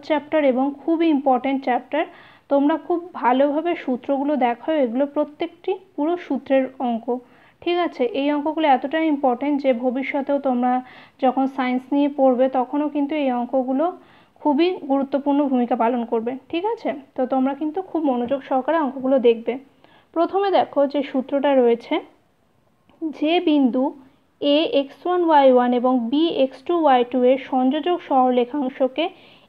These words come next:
m is to n অনুপাতে অন্তস্থভাবে বিভক্ত করে, তার স্থানাঙ্ক, মানে এ আর বি দুটো বিন্দু রয়েছে, ঠিক আছে? এ আর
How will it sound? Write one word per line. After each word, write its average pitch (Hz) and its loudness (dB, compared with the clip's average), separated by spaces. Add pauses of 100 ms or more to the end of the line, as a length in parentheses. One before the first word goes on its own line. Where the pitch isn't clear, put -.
(280)
m 359 2 (120)
is 330 -6 (100)
to 339 -2 (280)
n - 2 (100)
অনুপাতে 262 2 (120)
অন্তস্থভাবে 285 0 (100)
বিভক্ত 262 -6 (160)
করে, 240 2 (560)
তার 277 2 (120)
স্থানাঙ্ক, 254 0 (540)
মানে 262 2 (480)
এ - 2 (180)
আর 302 6 (100)
বি 262 4 (120)
দুটো 254 2 (1400)
বিন্দু 277 2 (120)
রয়েছে, 330 0 (380)
ঠিক 330 0 (100)
আছে? - -6 (200)
এ - 4 (140)
আর 285 4